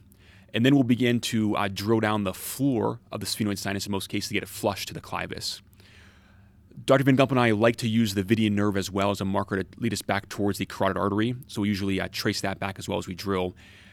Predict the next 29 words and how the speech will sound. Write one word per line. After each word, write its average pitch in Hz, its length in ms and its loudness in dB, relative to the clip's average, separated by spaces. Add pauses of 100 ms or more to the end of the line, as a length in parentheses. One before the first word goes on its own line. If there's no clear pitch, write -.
(140)
and 113 140 2
get 110 120 4
exposure 139 480 2
in 117 40 4
entirety, 110 680 2
again, 110 300 2
depending 131 200 0
on 127 60 2
where 113 80 2
the 101 80 -4
tumor's 117 320 2
involved, 98 560 0 (300)
from 101 180 -2
the 92 80 0
sella 117 540 2 (440)
to 117 200 2
the 101 80 4
lower 110 260 6
third 107 180 2
of 92 60 0
the 98 60 -4
clivus 95 540 -2
with 101 140 -8
exposure. 90 580 -4 (680)
One 143 140 6
of 156 40 8
the 139 60 8
challenging 175 520 0
parts 101 400 0